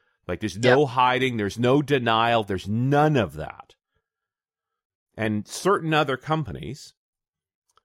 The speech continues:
Speaker 1: you know, re-, can remain nameless for now, uh, haven't necessarily got that same D N A 'cause they, and it, and there's, for the simplest reason of all, they still believe they're invulnerable, and they're wrong.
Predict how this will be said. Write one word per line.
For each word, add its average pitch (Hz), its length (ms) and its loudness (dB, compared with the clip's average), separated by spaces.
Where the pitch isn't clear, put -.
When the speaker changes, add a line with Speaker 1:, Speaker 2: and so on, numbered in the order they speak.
Speaker 1:
you 78 60 -16
know, 69 140 -16
re-, 90 440 -6
can 101 220 -2
remain 104 380 0
nameless 104 500 -2
for 98 240 -4
now, 101 540 -2
uh, 98 320 2
haven't 131 260 -8
necessarily 123 300 -6
got 127 180 -6
that - 140 -4
same 113 380 -4
D 113 220 -6
N 107 80 -2
A 117 280 -6
'cause 104 140 -8
they, 104 180 2
and 120 160 -2
it, 117 140 -4
and 123 100 -2
there's, 127 300 -2
for 135 80 -8
the 120 80 -2
simplest 139 420 -4
reason 120 220 -4
of 107 100 -4
all, 120 360 0
they 107 80 -4
still 123 260 -4
believe 107 300 -4
they're 107 140 -4
invulnerable, 101 600 -6
and 82 160 -8
they're 78 120 -6
wrong. 73 540 -8